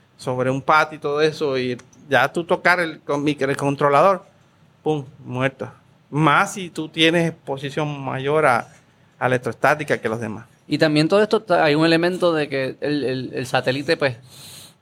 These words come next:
Speaker 2: sobreviva y llegue y esté saludable. Está todo el elemento de la inf-,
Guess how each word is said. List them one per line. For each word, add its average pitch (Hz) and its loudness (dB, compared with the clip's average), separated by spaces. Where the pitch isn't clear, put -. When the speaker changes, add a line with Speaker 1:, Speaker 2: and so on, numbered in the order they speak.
Speaker 2:
sobreviva 143 2
y 139 0
llegue 160 4
y 143 0
esté 139 -6
saludable. 147 -2
Está 135 -4
todo 147 2
el 165 4
elemento 165 2
de 160 6
la 143 2
inf-, 127 -6